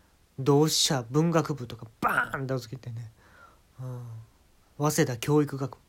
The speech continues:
バーンってどつけて。うん。やっぱりね、皆さんね、美味しいものってね、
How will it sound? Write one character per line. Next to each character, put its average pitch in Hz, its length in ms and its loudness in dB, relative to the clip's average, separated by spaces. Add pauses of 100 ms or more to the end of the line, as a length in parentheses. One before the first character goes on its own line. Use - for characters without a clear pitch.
(120)
バ - 420 4
ー 131 40 -8
ン - 20 -8
っ 117 40 -10
て - 140 -14
ど - 100 -18
つ - 120 -20
け - 60 -20
て。 - 60 -20 (4000)
う - 20 -16
ん。 - 20 -16
や 107 60 -10
っ 110 40 -18 (120)
ぱ 131 120 -10
り 120 120 -8
ね、 110 480 -6
皆 123 240 -6
さ 117 160 -10
ん 113 160 -8
ね、 120 360 -8 (1600)
美 156 80 -4
味 160 120 2
し 339 200 -2
い - 20 0
も 160 160 0
の 120 80 -4
っ 110 60 -8
て 113 160 -14
ね、 117 280 -8